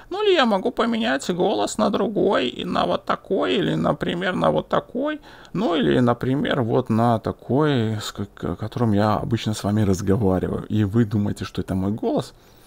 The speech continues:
Но на самом деле нет, на самом деле мой голос не такой, он может быть совершенно другим, и вы даже, ну, не знаете, какой он на самом деле. А на самом деле он совсем, ну, типа, другой, и, типа, вы не знаете, какой он,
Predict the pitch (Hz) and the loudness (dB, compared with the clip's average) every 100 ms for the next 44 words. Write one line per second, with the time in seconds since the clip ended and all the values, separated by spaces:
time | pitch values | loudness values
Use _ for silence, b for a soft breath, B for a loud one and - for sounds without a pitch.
0 | b 151 160 170 151 107 104 107 170 - | b -4 -2 -2 0 2 2 2 0 -2
1 | - 107 98 - 135 101 107 113 90 90 | -4 -6 -4 -2 -2 2 2 4 4 2
2 | 90 95 104 95 - 90 87 85 - 104 | 2 4 6 6 4 0 0 -4 -2 0
3 | 131 - 87 90 90 87 92 92 90 - | 2 0 0 0 0 0 0 0 -2 -2
4 | - 82 82 - 85 85 85 85 87 82 | -2 -2 -2 0 0 0 0 0 0 0
5 | 85 82 B B B B 82 87 85 87 | -2 -4 B B B B 2 4 4 4
6 | 90 87 87 85 85 87 90 82 98 87 | 4 4 4 2 2 2 2 2 4 2
7 | 90 87 87 92 90 90 87 - 95 92 | 0 -2 2 4 4 2 -2 -6 -4 -4
8 | 92 - - 95 104 101 87 - 92 87 | -4 -6 -2 0 0 0 -4 0 2 2
9 | 87 71 - - - - B B B B | 0 -4 -4 -2 -2 -4 B B B B
10 | - 85 85 85 82 - 87 85 80 82 | 2 4 6 4 0 0 2 2 2 0
11 | 98 139 113 101 95 87 87 90 - 180 | 0 2 2 0 0 -2 -6 -6 -2 0
12 | 147 113 - 90 90 87 101 123 220 330 | 0 -2 -4 -4 -2 0 -2 -2 -2 0
13 | 196 135 113 - - 196 247 359 330 269 | 2 0 -4 -8 -2 -2 0 0 0 0
14 | - 254 202 359 453 480 440 403 403 - | 0 -2 -4 -2 -2 -2 -4 -4 -2 -2
15 | - 415 392 | 2 4 4